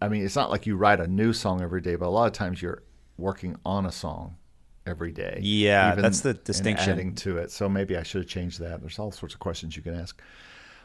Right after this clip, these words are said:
Speaker 1: What is your ultimate goal with music? This is no surprise. Uh, eighty-three point three percent said, "I wanna write full time, uh, and make,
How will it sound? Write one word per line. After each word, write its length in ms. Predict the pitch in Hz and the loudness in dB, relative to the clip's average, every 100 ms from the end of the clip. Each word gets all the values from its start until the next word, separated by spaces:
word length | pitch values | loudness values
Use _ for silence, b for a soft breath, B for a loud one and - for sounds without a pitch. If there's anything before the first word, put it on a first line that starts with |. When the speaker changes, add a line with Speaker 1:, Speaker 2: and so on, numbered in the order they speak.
| B | B
Speaker 1:
What 180 | 143 170 | 8 10
is 100 | 160 | 8
your 120 | 123 | 8
ultimate 480 | 151 139 139 - 98 | 6 6 2 2 4
goal 180 | 131 | 6
with 140 | 127 123 | 6 6
music? 280 | 131 147 160 | 4 4 2
This 200 | 117 113 | 0 0
is 120 | - | 0
no 120 | 110 | 0
surprise. 720 | 95 - - 101 101 127 - - - 92 | 0 -2 2 6 6 6 2 -10 -10 -2
Uh, 400 | 98 95 95 95 | 0 2 2 2
eighty-three 960 | 104 110 101 - - - - 127 117 113 B B | 4 4 2 0 0 0 2 4 4 0 B B
point 280 | - 117 98 | 2 2 4
three 220 | 110 120 | 4 4
percent 420 | 110 104 - 117 - | 6 4 6 4 4
said, 320 | 107 101 98 - | 4 4 2 -6
"I 80 | - | -2
wanna 200 | 95 98 | 0 2
write 240 | 104 107 | 2 2
full 200 | - 113 | 0 0
time, 560 | 113 135 139 82 80 - - | 2 2 2 0 -2 -10 -6
uh, 40 | |
and 540 | 92 95 92 71 87 92 | -2 0 0 0 0 0
make, 220 | 90 | -2